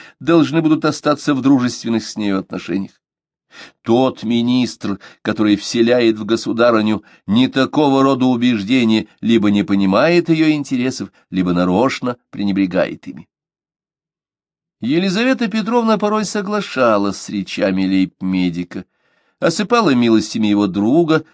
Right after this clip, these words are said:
посла Шатарди, но практических шагов по заключению союза не предпринимала. Зато внимательно отслеживала реакцию министров на проект Эскулапа. Те же весной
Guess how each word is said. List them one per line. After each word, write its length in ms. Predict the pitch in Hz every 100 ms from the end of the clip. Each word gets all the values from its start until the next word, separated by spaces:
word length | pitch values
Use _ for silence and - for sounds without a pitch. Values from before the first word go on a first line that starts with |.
| _
посла 460 | - 107 107 113 110
Шатарди, 840 | - 104 104 98 95 87 104 156 - _ -
но 200 | 120 123
практических 720 | 131 131 - 139 - - 139
шагов 560 | - 135 131 156 214 220
по 140 | 117
заключению 580 | 98 101 95 - 95 98
союза 400 | 95 95 90 95
не 140 | 101
предпринимала. 760 | 165 131 - 90 85 85 85 - _ _ _ _ _
Зато 280 | - 170 247
внимательно 640 | 240 240 233 233 233 233 233
отслеживала 680 | - 202 202 185 202 202
реакцию 580 | 196 180 175 - - 190
министров 640 | 185 175 147 - 160 156
на 100 | 170
проект 380 | 160 156 131 -
Эскулапа. 580 | 104 - - 90 90 - _ _ _ _ _ _ _ _
Те 280 | - 240 254
же 340 | 123 98 98
весной 840 | 95 104 117 - 123 120 113 107